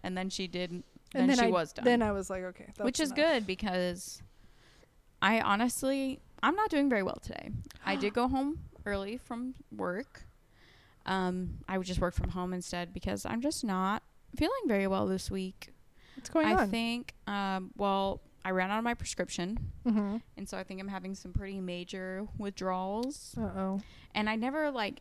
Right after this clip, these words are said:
Speaker 1: I'm, as much as I feel everything going on my body, I never connect it. So I'm like, "Wow, what's going on?" Like, I have no
Speaker 2: Mm-hmm.
Speaker 1: idea, even though it's like,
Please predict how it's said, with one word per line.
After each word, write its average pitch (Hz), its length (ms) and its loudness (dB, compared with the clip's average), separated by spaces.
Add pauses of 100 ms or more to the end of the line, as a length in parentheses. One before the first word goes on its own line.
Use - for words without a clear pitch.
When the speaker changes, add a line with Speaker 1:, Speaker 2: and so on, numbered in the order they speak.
(120)
Speaker 1:
I'm, 240 200 -4 (560)
as 226 180 8
much 214 320 4
as 330 120 2
I 226 120 4
feel 190 460 0
everything 220 420 2
going 233 280 2
on 240 80 0
my 240 120 2
body, 247 480 -2
I 202 100 2
never 202 340 0
connect 180 480 0
it. 269 220 2 (420)
So - 160 2
I'm 220 80 6
like, 208 200 2
"Wow, 190 360 6 (320)
what's 220 220 -2
going 202 240 2
on?" 185 300 2
Like, - 160 -6
I 240 40 0
have 247 120 4
no 208 120 8
Speaker 2:
Mm-hmm. 202 80 8
Speaker 1:
idea, 180 520 2
even 190 180 -6
though 185 100 0
it's 190 100 -4
like, - 180 -6